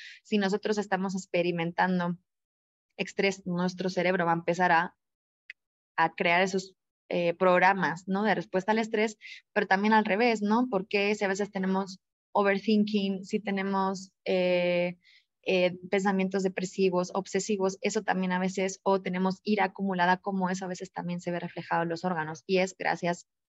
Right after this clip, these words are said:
<laughs> bueno, gracias <laughs> al nervio vago. Entonces, bueno, el estrés crónico y el trauma pueden cambiar la química y la fisiología del organismo, ¿no? Entonces, a veces,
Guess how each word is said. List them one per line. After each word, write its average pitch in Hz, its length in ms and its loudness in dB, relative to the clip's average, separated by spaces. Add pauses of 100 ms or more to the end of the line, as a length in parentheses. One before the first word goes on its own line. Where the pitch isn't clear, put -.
(160)
<laughs> 180 260 -6
bueno, 170 200 -6
gracias 196 440 -2
<laughs> 208 340 0 (300)
al 185 160 -2
nervio 180 280 2
vago. 143 220 0
Entonces, 190 320 0
bueno, 180 280 -2 (640)
el 220 220 2
estrés 254 340 2
crónico 220 440 2
y 233 60 6
el 226 100 2
trauma 190 380 0
pueden 208 220 0
cambiar 190 300 0
la 175 140 0
química 190 560 2
y 180 40 -2
la 175 120 -2
fisiología 175 480 -4
del 170 80 0
organismo, 160 540 -6
¿no? 175 80 -6
Entonces, 185 240 -6
a 175 60 0
veces, 185 420 -2